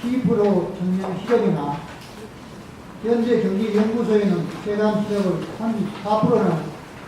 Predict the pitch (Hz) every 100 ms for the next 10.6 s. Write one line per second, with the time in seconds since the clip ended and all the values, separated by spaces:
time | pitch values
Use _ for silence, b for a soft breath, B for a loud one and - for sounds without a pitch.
0 | - - 196 202 202 220 185 - - -
1 | - - 226 220 226 196 196 220 202 196
2 | 170 160 160 175 160 - - - 175 165
3 | 160 143 135 - - - - - - -
4 | - - - - - - - 247 240 226
5 | 208 196 190 180 160 - 214 202 220 190
6 | - - - - - - 175 226 247 247
7 | 214 - 165 147 147 143 - - - 208
8 | 214 196 160 214 214 - - 180 220 254
9 | 214 190 170 165 175 170 160 160 175 175
10 | 202 175 143 180 160